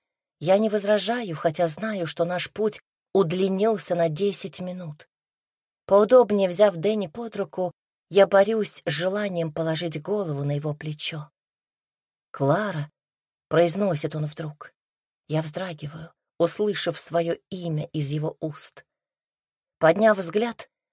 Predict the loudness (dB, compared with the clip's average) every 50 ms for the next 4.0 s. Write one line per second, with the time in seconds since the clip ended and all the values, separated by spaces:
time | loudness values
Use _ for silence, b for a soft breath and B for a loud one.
0 | _ -12 -8 -2 2 2 2 2 0 -2 -4 -4 -4 -6 -6 -6 -4 -4 -4 -4
1 | -4 -4 -4 -4 -6 -4 -2 -2 -2 0 -2 -4 -4 -4 -4 -6 -6 -4 -4 -4
2 | -4 -4 -4 -6 -8 -8 -8 -10 _ _ _ _ _ _ _ _ _ _ _ _
3 | _ _ _ _ _ _ _ _ -4 -2 0 0 0 0 -2 -2 -4 -6 -6 -8